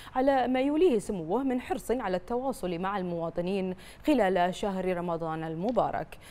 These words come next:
داعين الله عز وجل أن يحفظ جلالة الملك المفدى حفظه الله ورعاه وسمو ولي العهد رئيس مجلس الوزراء، وأن يديم عليهم موفور الصحة والعافية ويوفقهم لما فيه خير للبحرين وأبنائها.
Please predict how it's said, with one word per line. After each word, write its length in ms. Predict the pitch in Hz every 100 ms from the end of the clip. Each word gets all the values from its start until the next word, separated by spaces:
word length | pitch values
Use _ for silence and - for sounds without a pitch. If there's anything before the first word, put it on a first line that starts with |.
| -
داعين 280 | 180 170 175
الله 300 | 170 175 175
عز 240 | 165 165 160
وجل 520 | 160 160 156 170 285
أن 160 | 220
يحفظ 360 | 208 185 - 165
جلالة 540 | 170 165 214 202 165 165
الملك 360 | 165 170 226 285
المفدى 460 | 294 277 165 160
حفظه 500 | 170 - 190 175 170
الله 260 | 165 180 180
ورعاه 500 | 165 160 165 170 165 - - -
وسمو 500 | 226 247 285 302 349
ولي 180 | 330 233
العهد 320 | 190 202 196
رئيس 340 | 196 220 -
مجلس 460 | 180 180 190 185 185
الوزراء، 640 | 160 160 156 156 175 190 - - -
وأن 280 | 170 170 175
يديم 300 | 170 190 180
عليهم 560 | 170 170 180 180 190
موفور 440 | 170 170 - 170 170
الصحة 400 | 170 180 - -
والعافية 720 | 180 175 170 190 185 190 170 180 - - -
ويوفقهم 920 | 330 349 330 294 269 233 214 214 214
لما 440 | - 208 208 190
فيه 420 | 190 - 190 185 190
خير 460 | - 185 185 180
للبحرين 1120 | 180 156 180 175 165 - 175 170 165 165 165
وأبنائها. 1080 | 160 190 - 220 165 160 - 165 165 160 -